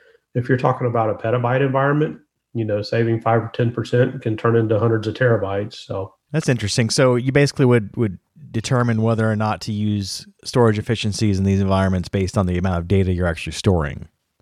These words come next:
Speaker 1: For deduplication, yeah, it's, it's gotta make sense, right? Um, I mean, if you run it and, and it's sitting there churning and it's not buying you anything, then, you know, that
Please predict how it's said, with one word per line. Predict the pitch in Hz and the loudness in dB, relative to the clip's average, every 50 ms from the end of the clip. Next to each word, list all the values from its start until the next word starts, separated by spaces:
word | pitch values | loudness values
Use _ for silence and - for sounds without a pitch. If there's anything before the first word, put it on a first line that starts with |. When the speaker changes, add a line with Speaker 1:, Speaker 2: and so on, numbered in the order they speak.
| _ _ _ _ _ _ _ _ _ _ _ - - - _ _ _ _ _ _ _ _ _ _ _ _ _ _ _ _ _ _ _ _ _ _ _ | _ _ _ _ _ _ _ _ _ _ _ -20 -20 -20 _ _ _ _ _ _ _ _ _ _ _ _ _ _ _ _ _ _ _ _ _ _ _
Speaker 1:
For | - 147 | -2 0
deduplication, | 135 160 165 147 151 127 143 135 120 - 131 127 120 123 - 120 113 110 110 113 120 123 - | 2 2 2 2 0 0 0 -2 0 0 0 0 0 0 -2 -2 -2 -2 -2 -2 -4 -4 -4
yeah, | 143 139 127 | -2 0 0
it's, | 123 131 123 - - - | 0 0 -2 -4 -10 -10
it's | 247 214 - - - - 151 127 | -10 -10 -8 -8 -8 -8 -6 -2
gotta | - 175 151 143 | 0 2 2 4
make | 127 117 117 - | 2 0 -2 -4
sense, | - - 113 104 98 95 - - | -2 -2 0 0 0 -4 -4 -4
right? | 110 104 101 101 107 113 117 - - - _ _ _ | -4 -2 0 0 -2 -2 -4 -10 -18 -20 _ _ _
Um, | 127 110 110 107 107 104 104 101 104 - - _ _ _ _ _ _ _ | -4 -2 -2 -2 -2 -2 -2 -4 -4 -6 -10 _ _ _ _ _ _ _
I | 127 | -2
mean, | 120 117 117 113 | 0 2 2 2
if | 113 107 - | 0 -2 -2
you | 135 135 135 | 0 0 0
run | 127 127 127 135 139 | 2 2 2 2 2
it | 127 123 127 123 - - | 2 0 0 -2 -4 -2
and, | 120 120 120 113 110 113 113 120 - - | 0 0 2 2 0 -2 -4 -4 -4 -4
and | 120 113 | -2 -2
it's | 117 123 120 - - | -2 -2 -4 -6 -6
sitting | - 135 - 123 | -6 -2 0 2
there | 123 113 104 | 0 0 0
churning | - - - 127 131 127 127 120 113 113 | -4 -2 0 0 2 2 2 2 2 0
and | 110 113 | 0 -2
it's | 113 - - | -2 -2 -2
not | 123 117 113 104 | 0 0 0 -2
buying | 107 104 110 113 117 113 110 | -4 -4 -2 0 2 2 2
you | 107 104 104 | 0 0 -2
anything, | 104 101 95 - 113 107 104 104 101 | -2 -4 -4 -4 -4 -2 -2 -2 -2
then, | 98 101 98 98 98 95 95 - _ _ - _ _ _ _ _ _ _ _ _ _ _ | -2 -2 -2 -2 -4 -4 -8 -12 _ _ -20 _ _ _ _ _ _ _ _ _ _ _
you | - 110 | -2 0
know, | 104 101 | 0 2
that | 98 104 101 - | 2 2 0 0